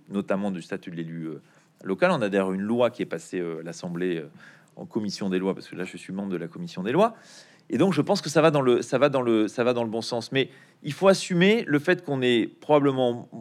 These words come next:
moins d'élus, euh, mais mieux d'élus. Et je pense que c'est valable aussi, euh, dans les conseils municipaux. Il y a Éric Woerth, qui avait été chargé d'une mission sur la décentralisation, qui fait exactement la même proposition. On pourrait réduire le nombre de membres dans les conseils, euh,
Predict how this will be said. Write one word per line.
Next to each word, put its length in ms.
moins 320
d'élus, 580
euh, 100
mais 140
mieux 220
d'élus. 400
Et 60
je 100
pense 200
que 80
c'est 220
valable 420
aussi, 340
euh, 60
dans 120
les 100
conseils 320
municipaux. 560
Il 80
y 40
a 20
Éric 320
Woerth, 400
qui 100
avait 120
été 120
chargé 360
d'une 160
mission 260
sur 140
la 60
décentralisation, 640
qui 140
fait 100
exactement 320
la 80
même 100
proposition. 600
On 100
pourrait 220
réduire 300
le 120
nombre 300
de 100
membres 200
dans 80
les 100
conseils, 460
euh, 160